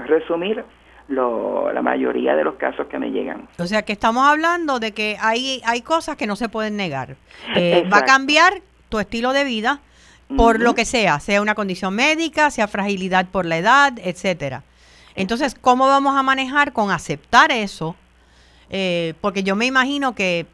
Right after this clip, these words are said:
Speaker 2: eh, digo, eh, como tanatóloga también, cuando tú trabajas con la pérdida, y la pérdida de salud
Speaker 1: Ujú.
Speaker 2: es una pérdida, eh, el
Speaker 1: Definitivamente.
Speaker 2: coraje, eh, si, si, si se te aferra,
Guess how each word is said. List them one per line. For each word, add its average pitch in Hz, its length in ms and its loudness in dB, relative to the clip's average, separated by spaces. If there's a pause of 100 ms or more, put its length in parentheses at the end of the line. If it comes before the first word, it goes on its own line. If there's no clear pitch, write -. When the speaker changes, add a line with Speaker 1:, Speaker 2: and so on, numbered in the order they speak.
(260)
Speaker 2:
eh, 180 160 -8
digo, 208 380 -2
eh, 175 80 -8
como 175 240 -6
tanatóloga 208 580 0
también, 240 380 -2
cuando 185 220 -2
tú 170 100 -10
trabajas 208 460 2
con 220 200 -2
la 202 140 0
pérdida, 170 580 0
y 156 220 -4
la 156 120 -2
pérdida 165 360 -2
de 214 80 -2
salud 214 300 -2
Speaker 1:
Ujú. 208 100 -14
Speaker 2:
es 226 220 -4
una 165 220 -2
pérdida, 147 460 -6 (320)
eh, 262 60 -4
el 269 80 2
Speaker 1:
Definitivamente. 240 480 2
Speaker 2:
coraje, 226 720 6 (100)
eh, 185 460 -4 (280)
si, 208 400 -4
si, 208 280 -6
si - 300 -6
se 196 200 -2
te 190 120 -2
aferra, 320 460 2